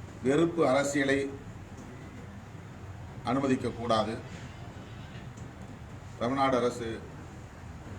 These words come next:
மிகவும் எச்சரிக்கையாக இருந்து இது போன்ற வெறுப்பு அரசியலை பரவ விடாமல் தடுக்க வேண்டும் என்று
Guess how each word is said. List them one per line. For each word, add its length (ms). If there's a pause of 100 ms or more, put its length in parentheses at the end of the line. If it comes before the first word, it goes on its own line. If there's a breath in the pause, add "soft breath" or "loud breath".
(200)
மிகவும் 340 (120)
எச்சரிக்கையாக 640
இருந்து 300 (3000)
இது 160
போன்ற 220 (800)
வெறுப்பு 380
அரசியலை 480
பரவ 280
விடாமல் 420
தடுக்க 340
வேண்டும் 280
என்று 180